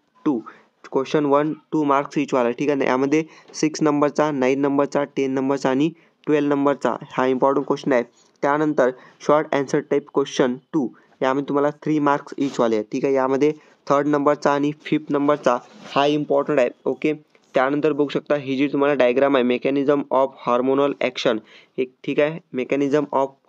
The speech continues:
hormonal ॲक्शनवाली ही जी डायग्राम आहे ही इथं इम्पॉर्टंट आहे, ओके. त्यानंतर तुम्हाला इम्पॉर्टंट क्वेश्चन आहे तो म्हणजेच की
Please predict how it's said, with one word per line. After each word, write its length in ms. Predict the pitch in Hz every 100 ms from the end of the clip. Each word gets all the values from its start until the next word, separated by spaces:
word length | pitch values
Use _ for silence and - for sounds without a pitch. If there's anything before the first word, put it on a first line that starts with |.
| -
hormonal 380 | 123 131 139 139
ॲक्शनवाली 480 | 131 127 147 139 139
ही 160 | 139 135
जी 120 | 139
डायग्राम 380 | 131 123 139 131
आहे 100 | 131 - - - 143
ही 60 |
इथं 160 | 139 147
इम्पॉर्टंट 580 | 139 123 131 127 151 156 -
आहे, 300 | 117 117 113 -
ओके. 280 | 113 - 156 156 - _
त्यानंतर 300 | 135 135 139 147
तुम्हाला 280 | 147 143 147 139 _ -
इम्पॉर्टंट 380 | 135 135 143 139
क्वेश्चन 220 | 143 147
आहे 120 | 139
तो 420 | - - - -
म्हणजेच 360 | 135 139 147 147
की 220 | - 139